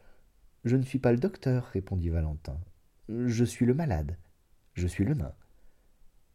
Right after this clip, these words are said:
Ne reconnaissez-vous pas votre complet gris à rayures groseilles ? » ajouta Marie.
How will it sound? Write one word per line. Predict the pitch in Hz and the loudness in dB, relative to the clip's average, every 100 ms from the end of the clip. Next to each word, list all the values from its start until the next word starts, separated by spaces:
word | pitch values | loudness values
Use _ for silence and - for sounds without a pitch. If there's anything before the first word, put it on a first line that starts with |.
| - _ _ - | -20 _ _ 0
Ne | 104 | 4
reconnaissez-vous | 95 101 98 104 104 95 95 95 | 6 4 4 4 4 4 2 2
pas | 95 95 | 6 6
votre | 90 87 92 | 6 2 0
complet | 90 92 98 | 0 0 2
gris | 95 95 107 | 4 4 4
à | 98 | 6
rayures | 101 104 98 | 4 6 4
groseilles ? » | 92 98 117 131 214 294 170 | 4 4 4 4 2 2 0
ajouta | 139 135 143 | 0 0 2
Marie. | 147 135 214 | 2 2 -2